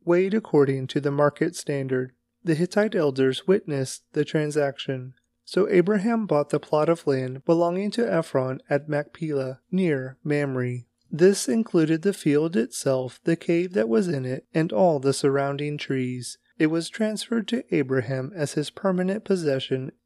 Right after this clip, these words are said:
in the presence of the Hittite elders at the city gate. Then Abraham buried his wife Sarah there in Canaan, in the cave of Machpelah near Mamre, also called Hebron. So the field and the cave were transferred from the Hittites to Abraham for use as a permanent burial place.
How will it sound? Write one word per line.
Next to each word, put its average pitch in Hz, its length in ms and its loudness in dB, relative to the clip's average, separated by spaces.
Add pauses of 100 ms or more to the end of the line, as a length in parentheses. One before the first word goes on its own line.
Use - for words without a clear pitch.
in 165 100 4
the 165 100 4
presence 185 460 2
of 175 60 0
the 156 100 0
Hittite 208 480 0
elders 131 560 0
at 156 140 -2
the 175 100 2
city 135 320 -2
gate. 127 400 -2 (200)
Then 180 160 4
Abraham 196 520 0
buried 151 300 2
his 190 200 0
wife 175 260 0
Sarah 127 560 -2
there 151 280 2
in 151 120 -6
Canaan, 131 560 -6 (160)
in 160 120 0
the 165 100 0
cave 180 320 0
of 214 120 2
Machpelah 131 680 -4 (100)
near 147 200 -2
Mamre, 127 560 -6 (180)
also 165 300 0
called 147 320 -2
Hebron. 135 580 -4 (240)
So - 140 2
the 165 160 0
field 202 440 0 (120)
and 196 100 -2
the 220 100 0
cave 135 380 -2
were 139 120 0
transferred 156 560 -2
from 151 160 -2
the 147 80 0
Hittites 135 560 -2
to - 200 -2
Abraham 135 560 -2
for 160 160 2
use 170 520 -4
as 151 180 -2
a 143 80 2
permanent 165 500 -4
burial 135 400 2
place. - 560 -6